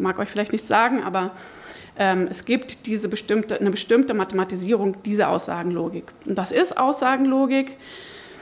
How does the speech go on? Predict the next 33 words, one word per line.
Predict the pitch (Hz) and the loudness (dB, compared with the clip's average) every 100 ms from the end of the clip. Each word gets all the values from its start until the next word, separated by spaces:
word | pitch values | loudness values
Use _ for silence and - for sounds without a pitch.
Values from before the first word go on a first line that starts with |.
| - | -10
Aussage | - 208 208 190 185 196 | 0 0 4 2 2 4
eins, | 226 277 311 - - | 4 6 4 2 0
wenn | 202 | 0
es | 202 - | 0 2
regnet, | 240 269 247 220 | 2 2 0 -2
ist | 196 | -4
es | - - | -6 0
wolkig. | 208 269 311 320 320 320 - - | 4 4 4 0 0 -2 -10 0
Aussage | 202 208 190 185 | 0 2 -2 -2
zwei, | - 196 202 | -2 2 2
es | - - 214 | 0 -4 0
regnet, | 262 262 254 254 - | 0 2 0 0 -2
dass | 196 - - | -2 -2 -6
die | 190 | -2
Schlussfolgerung | - 262 - 196 190 175 | 0 0 0 0 2 2
ist, | 175 180 - - | 2 -2 -6 -8
es | 208 | -6
ist | 190 - | -6 0
wolkig. | 180 180 180 - - - - - - - | 0 0 -6 -10 -12 -20 -20 -18 -18 -4
Die | 226 | 2
Aussagenlogik | - 320 311 294 277 277 277 | 4 4 4 4 4 2 0
definiert | 233 233 226 240 277 | -2 0 4 4 4
das | 202 - | 0 -2
Aufstellen | 202 240 285 262 254 | 2 2 2 2 2
und | 202 | 2
Verifizieren | 208 214 214 - - 202 | 2 0 -4 -6 0 0
von | - 185 | 2 0
Aussagesätzen. | 180 214 - 165 185 180 175 - 196 175 | 2 0 0 -2 -4 -2 -4 -2 -4 0
Gleichzeitig | 180 208 302 349 349 339 311 | 2 4 2 0 0 0 0
unterliegt | 240 226 233 240 - | 0 2 2 -2 -2
sie | |
bestimmten | 220 - 240 214 208 | -2 0 0 0 -2
Gesetzen, | 190 190 214 - 262 277 | -2 0 0 2 2 2